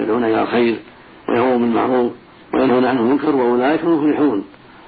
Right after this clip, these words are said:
وهذا قوله، وهكذا قوله سبحانه: "كنتم خير أمة أخرجت للناس تأمرون بالمعروف وتنهون عن المنكر وتؤمنون بالله". وهكذا قوله صلى الله عليه وسلم في الحديث الصحيح: "من رأى منكم منكرا فليغيره بيده،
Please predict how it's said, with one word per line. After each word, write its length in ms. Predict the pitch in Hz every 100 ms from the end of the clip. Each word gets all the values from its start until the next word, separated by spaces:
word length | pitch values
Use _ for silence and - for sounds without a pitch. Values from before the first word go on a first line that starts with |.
| -
وهذا 220 | 120 143
قوله، 340 | 139 131 127 135
وهكذا 360 | 151 139 127
قوله 300 | 120 113 110 107
سبحانه: 320 | 101 117 117
"كنتم 380 | 117 127 123 120
خير 260 | 117 120
أمة 280 | 131 135 113 - - - - - -
أخرجت 200 | 95 117
للناس 520 | 123 113 120 135 131 - - - - - -
تأمرون 280 | 135 131 123
بالمعروف 540 | 120 107 120 131 110 - - - - 117
وتنهون 340 | 127 139 135
عن 100 | 127
المنكر 280 | 127 131 117
وتؤمنون 340 | 117 113 110
بالله". 300 | 107 117 110 95 - - - - -
وهكذا 320 | 143 156 156
قوله 280 | 139 135 123
صلى 80 | 113
الله 120 | 113
عليه 100 | 107
وسلم 120 | 127
في 40 | 117
الحديث 320 | 117 113 110
الصحيح: 400 | - - 127 113 - - - - -
"من 60 |
رأى 320 | 127 120 117 117
منكم 340 | 113 107 113
منكرا 420 | 135 107 107 104 - - - - -
فليغيره 500 | 123 127 131 131 113
بيده، 360 | 110 131 120